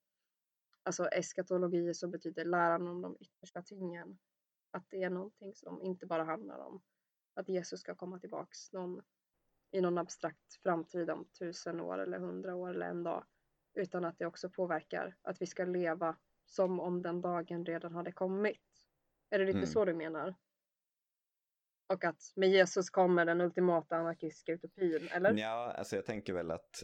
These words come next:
Speaker 2: att den, eh, även den ultimata anarkistiska utopin är ett steg på vägen mot, mot någonting bättre, och att det ändå är ett mänskligt samhälle som inte,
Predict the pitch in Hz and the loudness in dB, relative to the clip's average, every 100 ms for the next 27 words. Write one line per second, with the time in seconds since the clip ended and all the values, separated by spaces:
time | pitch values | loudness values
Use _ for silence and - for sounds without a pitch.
0 | - 90 - 87 80 80 - - - - | -2 -4 -2 -2 -2 -4 -4 -6 -6 -2
1 | 95 90 95 101 92 - 90 82 - 82 | -2 0 -4 -4 -4 -4 -4 -4 -4 -6
2 | 80 80 78 - 78 82 80 80 - 95 | -4 -6 -6 -4 -4 -2 -2 -2 -2 -2
3 | 82 82 - 87 82 - 76 71 87 98 | -2 -6 -4 -4 -4 -4 -4 -4 -4 -4
4 | 90 76 76 90 - - - 85 - 76 | -4 -6 -6 -8 -8 -8 -2 -2 -2 -4
5 | 80 78 82 - 92 95 - 85 - - | -4 -2 -4 -2 -4 -4 -4 -4 -4 -16
6 | - 85 - 90 82 71 - 85 82 90 | -6 -6 -2 -2 0 -4 -4 -4 -2 -4
7 | 78 82 80 - 78 - 78 85 95 78 | -4 -6 -6 -6 -6 -4 -4 -2 -4 -4
8 | - 92 80 76 - 82 85 | -6 -4 -4 -6 -2 -2 -2